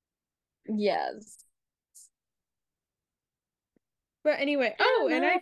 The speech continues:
Speaker 2: forgot that episode two was the two of them that I remember the most.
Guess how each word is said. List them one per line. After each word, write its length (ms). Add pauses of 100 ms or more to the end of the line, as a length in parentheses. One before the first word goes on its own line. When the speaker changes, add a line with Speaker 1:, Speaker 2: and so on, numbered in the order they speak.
Speaker 2:
forgot 480
that 320
episode 480
two 320
was 600
the 100
two 280
of 140
them 260
that 120
I 60
remember 480
the 80
most. 580